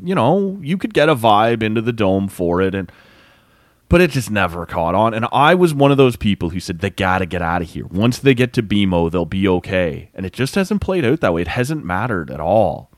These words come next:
But I really thought that the change of venue and being outdoors in a stadium like that down at the lake, I really thought it would help, and it,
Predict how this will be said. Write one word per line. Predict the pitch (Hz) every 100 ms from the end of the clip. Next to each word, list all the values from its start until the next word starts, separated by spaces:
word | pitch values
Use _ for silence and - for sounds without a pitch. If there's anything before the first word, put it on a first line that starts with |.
| -
But | 113
I |
really | 107 131 131 117
thought | - 120 92 71 - _ _ _ _ _
that | 95 98 -
the | 98
change | - 104 101
of | 95
venue | 101 104 101 101
and | 90
being | 104 98
outdoors | 92 82 98 95 92 87
in | 80
a |
stadium | - 98 98 92 87
like | 98 92
that | 95 92 -
down | 98 98
at | 90
the | 80
lake, | 85 92 92 - _ _ _ _ _
I | 95
really | 95 95 127 127 117
thought | 95 101 92
it | 90
would | 80
help, | 76 80 73 - -
and | - 82
it, | 82